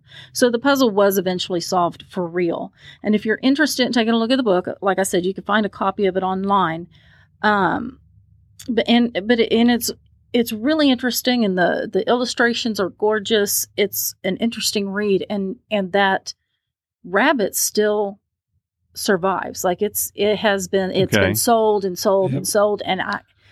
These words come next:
Speaker 1: I don't have the numbers in front of me, but the last time it sold, it was really a high,
Speaker 3: Yeah, no doubt.
Speaker 1: high
Speaker 2: I see,
Speaker 1: price.
Speaker 2: yeah.
Speaker 1: It's, it's really cute. It's really beautiful. And I got my information from Wikipedia and the guardian dot com.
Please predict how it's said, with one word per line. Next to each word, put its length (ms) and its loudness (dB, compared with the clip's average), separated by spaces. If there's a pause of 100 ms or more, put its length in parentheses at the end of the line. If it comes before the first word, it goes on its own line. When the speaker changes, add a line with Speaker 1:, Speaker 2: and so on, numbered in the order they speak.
(220)
Speaker 1:
I 80 2
don't 160 0
have 240 2
the 60 -4
numbers 360 0
in 100 -8
front 220 0
of 60 2
me, 140 -2
but 160 -8
the 80 -4
last 260 -4
time 140 -4
it 80 -6
sold, 300 -4
it 100 -8
was 520 -8
really 380 -6
a 80 -4
high, 420 -6
Speaker 3:
Yeah, 300 2
no 220 -2
doubt. 120 2
Speaker 1:
high 120 4
Speaker 2:
I 40 2
see, 100 0
Speaker 1:
price. 340 2
Speaker 2:
yeah. 60 4
Speaker 1:
It's, 180 -4
it's 200 0
really 460 -2
cute. 400 -6
It's 180 -4
really 200 -2
beautiful. 460 -6 (540)
And 140 -2
I 40 0
got 140 2
my 120 4
information 460 0
from 160 -4
Wikipedia 800 -2 (300)
and 720 -2
the 140 0
guardian 440 2
dot 220 -4
com. 360 -14